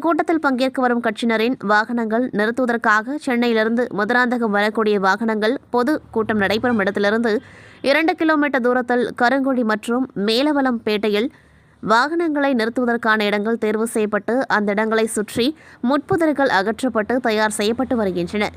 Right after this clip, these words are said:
தென் தமிழகத்திலிருந்து பொதுக்கூட்டத்திற்கு கலந்து கொள்ள வரும் கட்சியினர் மற்றும் பொதுமக்கள் வாகனங்களை நிறுத்துவதற்காக மதுராந்தகம் அருகே அய்யனார் கோவில், சிலாவட்டம் போன்ற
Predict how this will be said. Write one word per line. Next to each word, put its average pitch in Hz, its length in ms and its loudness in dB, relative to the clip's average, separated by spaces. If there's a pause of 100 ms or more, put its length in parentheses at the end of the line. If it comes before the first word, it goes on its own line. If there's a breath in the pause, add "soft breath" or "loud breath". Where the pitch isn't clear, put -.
(180)
தென் 359 240 2
தமிழகத்திலிருந்து 302 800 2 (120)
பொதுக்கூட்டத்திற்கு 240 760 -2
கலந்து 226 300 0
கொள்ள 226 220 2
வரும் 240 200 0 (140)
கட்சியினர் 240 480 0
மற்றும் 233 380 -2
பொதுமக்கள் 226 500 0
வாகனங்களை 208 580 2
நிறுத்துவதற்காக 214 840 0
மதுராந்தகம் 214 680 0
அருகே 208 280 2 (180)
அய்யனார் 285 420 2
கோவில், 254 300 0 (260)
சிலாவட்டம் 285 640 0
போன்ற 240 300 0